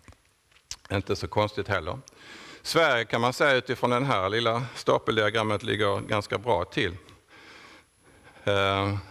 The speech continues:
men det är ändå väldigt stora grupper vi pratar om. Det är strax en sju procent av den här befolkningsgruppen. Men senast, om man tar sexton till tjugonio år, så är faktiskt den här gruppen etthundranittiotusen,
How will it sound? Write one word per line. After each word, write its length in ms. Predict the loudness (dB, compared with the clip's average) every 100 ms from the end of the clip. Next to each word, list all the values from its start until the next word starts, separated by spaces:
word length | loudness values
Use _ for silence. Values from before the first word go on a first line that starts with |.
| -12
men 160 | -2 2
det 60 | 2
är 40 |
ändå 160 | 4 2
väldigt 180 | 0
stora 360 | 2 2 2 2
grupper 320 | 0 0 0
vi 100 | 0
pratar 380 | 0 0 0 -4
om. 180 | -8 -10 -16 _ _ _ _ _ -16 -8
Det 140 | -2
är 60 | 0
strax 360 | 2 0 0 -4
en 100 | 0
sju 220 | 2 2
procent 720 | 0 -4 0 -2 -4 -14 -20 -20 -20 -20 -20 -20 _
av 300 | 0 2 2
den 140 | 2 2
här 200 | 0 -2
befolkningsgruppen. 880 | -2 -2 -2 -4 -10 -12 -10 -2
Men 220 | 0 0 -4 -16 -20 -20 -20 -20 _ _ _ _ _ _ _ _ _
senast, 600 | 0 2 4 4 2 0
om 60 | 2
man 120 | 2
tar 320 | 4 4 4 0 -10 -12
sexton 480 | -2 0 0 0 -2
till 100 | 0
tjugonio 500 | 0 4 4 4 2
år, 140 | 2
så 140 | 0 -2
är 40 |
faktiskt 360 | 0 -2 -4 -2
den 100 | 0
här 100 | 0
gruppen 380 | -2 -2 -2 -2
etthundranittiotusen, 1500 | -2 -2 0 0 0 -4 -6 -12 -4 -4 -4 -8 -10 -12